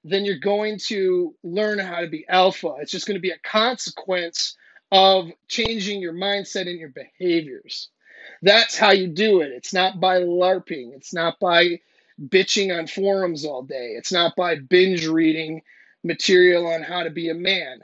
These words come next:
Those things can s-, point you in a direction and help, and actually reading material is great. There's a lot of great books out there. I'm not saying don't do those things, but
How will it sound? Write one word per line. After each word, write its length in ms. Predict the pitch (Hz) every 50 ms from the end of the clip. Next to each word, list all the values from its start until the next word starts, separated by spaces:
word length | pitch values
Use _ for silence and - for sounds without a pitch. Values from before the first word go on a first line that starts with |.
| - -
Those 400 | 170 165 208 233 262 247 - -
things 360 | - 302 311 311 285 - -
can 540 | - - 254 254 254 254 254 254 254 247 240
s-, 460 | - - - - - - - - - _ _ -
point 340 | - 254 269 269 - -
you 60 | 254 247
in 60 | 240
a 40 | 233
direction 500 | 185 208 220 240 247 240 - - 240 220
and 100 | 220 220
help, 320 | 196 233 226 202 147 - 156
and 100 | 147 156
actually 520 | 170 196 208 196 - - 220 214 214 202
reading 360 | 180 175 202 220 208 214 214
material 540 | 208 190 - - 226 202 196 190 190 185 180
is 120 | 180 160 143
great. 240 | 170 170 156 -
There's 160 | - 147 - 170
a 20 |
lot 120 | 175 175 151
of 60 | 139
great 440 | 135 151 147 185 208 208 196 - 156
books 280 | 214 254 220 - -
out 200 | - 170 143 - -
there. 220 | - 143 131 127 - - - - - - - - -
I'm 120 | - 277 269
not 200 | 254 220 190 -
saying 340 | - 240 220 220 208 190 170
don't 200 | 175 160 147 135
do 200 | 175 175 180 175
those 220 | 165 147 139 -
things, 280 | - - 151 135 143 139
but 220 | 123 165 170 156